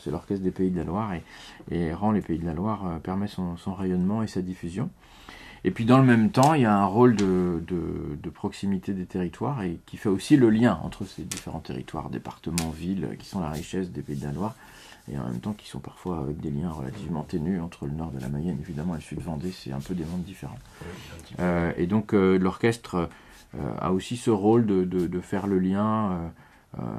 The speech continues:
Speaker 1: par ses musiciens. Vous savez qu'il y a deux phalanges, donc c'est un orchestre symphonique qui se coupe en deux,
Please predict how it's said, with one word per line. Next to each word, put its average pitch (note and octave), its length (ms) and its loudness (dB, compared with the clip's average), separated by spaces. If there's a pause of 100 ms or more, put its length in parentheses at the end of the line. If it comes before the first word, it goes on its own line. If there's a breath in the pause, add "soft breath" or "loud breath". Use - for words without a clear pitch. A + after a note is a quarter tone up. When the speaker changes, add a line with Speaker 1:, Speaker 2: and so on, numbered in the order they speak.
(360)
Speaker 1:
par - 160 -12
ses E2 100 -2
musiciens. G2+ 520 -2
Vous G2+ 60 -4
savez D2+ 180 -8
qu'il C2+ 120 -6
y C#2+ 40 -4
a E2 40 -8
deux G2 140 -2
phalanges, G#2 500 -2 (180)
donc C3+ 180 -12
c'est - 80 -10
un - 120 -8
orchestre - 380 -12
symphonique G#2 400 -4
qui - 100 -18
se - 60 -18
coupe - 160 -12
en F2+ 120 0
deux, G2+ 300 2